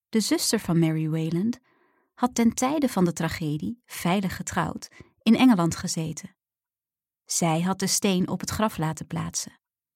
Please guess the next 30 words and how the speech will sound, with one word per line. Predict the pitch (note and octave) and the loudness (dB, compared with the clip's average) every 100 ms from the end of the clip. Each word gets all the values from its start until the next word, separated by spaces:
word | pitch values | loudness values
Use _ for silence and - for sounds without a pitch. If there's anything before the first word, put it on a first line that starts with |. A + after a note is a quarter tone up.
| _ _ _ _ | _ _ _ _
Of | - - | 0 2
ze | F3+ | 2
al | - G3+ | 4 4
dan | F3+ F3 | 6 6
niet | F3+ - | 4 2
voor | F3 | -4
de | E3 | -2
ceremonie | - E3+ E3 E3+ E3+ | 0 2 4 4 4
naar | E3 D#3+ | 2 2
India | D#3 F3+ G3 | 2 2 0
was | G3 F#3 | -2 -4
overgekomen, | E3+ F#3+ G3 - - G3 G3 A3+ B3+ _ _ _ | -4 -4 -6 -10 -4 -2 0 -2 -6 _ _ _
wist | F#3 A3 - | 0 0 0
Candace | - D#3 D#3+ D3+ D#3+ | -2 -2 -2 -4 -6
niet. | E3 - _ _ _ _ _ _ _ _ - | -8 -12 _ _ _ _ _ _ _ _ -2
Maar | G#3+ | 2
ze | - | 2
betwijfelde | G#3 G3 - A3+ C4+ A3 F#3+ | 2 0 2 2 2 0 -2
het | F3+ - | -2 -2
wel, | G#3 E3+ F3 - _ _ | 0 0 -4 -12 _ _
want | - F#3+ | 0 2
in | - F#3 | 6 6
die | E3 B3+ | 6 2
tijd | - D#3+ F3+ G3 - | 2 -2 -2 -6 -4
was | F#3+ - | -2 2
deze | G3+ G#3+ D#3 | 2 2 2
buitenpost | F3 A3+ B3+ - G#3 G3+ - | 2 0 -2 -6 -6 -6 -4
in | - F#3 | 0 0
opstand | A#3 - D#3+ D#3 | 0 -2 0 -2
geweest. | - D#3+ E3 F3 - - | -2 -6 -6 -8 -10 -12